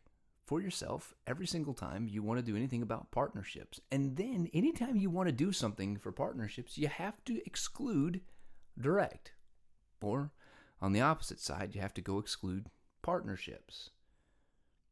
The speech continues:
Partnerships is one of what I think is maybe many groups that no longer need to live and breathe and work in the C R M. You see, C R M is at the center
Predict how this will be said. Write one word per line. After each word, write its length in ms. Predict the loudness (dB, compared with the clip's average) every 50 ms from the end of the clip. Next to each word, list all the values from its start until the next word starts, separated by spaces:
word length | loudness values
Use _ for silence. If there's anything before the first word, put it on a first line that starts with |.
| _ _ _ _ _ _ _ _ _ _ _ _ _ _ _ _ _ _ _ _ _ _ _ _ _
Partnerships 580 | -6 -4 -4 -2 -4 -2 -2 -2 -2 -2 -2 -2
is 220 | -2 -2 -2 -4
one 200 | -2 0 2 2
of 140 | 2 2 2
what 120 | 2 2 2
I 80 | 2
think 200 | 0 -2 -4 -2
is 120 | -2 2 4
maybe 260 | 4 6 6 8 8
many 240 | 8 6 6 4 4
groups 380 | 4 4 2 2 2 -2 -4
that 180 | -2 -2 -4 -4 -4 0
no 180 | 2 2 2
longer 440 | 4 4 4 4 4 4 4 2 2
need 300 | 4 4 4 4 2 2
to 80 | 0 2
live 480 | 4 6 6 6 4 2 0 -8 -8 -4
and 160 | -2 -2 0
breathe 400 | 0 0 0 0 0 0 -2 -4 -8 -14 -20 -20 -20 -20 -20 -20 -20 -10 -4
and 160 | 0 2 4
work 380 | 4 4 2 2 -2 -4 -10 -20 _ _ 0
in 400 | 4 4 6 6 6 4 4 2 0
the 100 | -2 -2
C 380 | 0 0 0 2 2 0 -2 -4
R 260 | -4 -2 -2 -2 -4 -6 -4
M. 280 | -2 -2 0 0 -2 -4 -8 -16 -20 -20 -20 -20 -20 -20 -20 -20 -20 -20 _ _ _ _ _ -6
You 80 | -4
see, 160 | -2 -2 -2 -2
C 180 | 0 2 2
R 140 | 2 4 4
M 100 | 6 4
is 100 | 4 2
at 80 | 0 -6
the 80 | -8
center 520 | -6 -4 -2 -2 -2 -2 -4 -8 -12 -14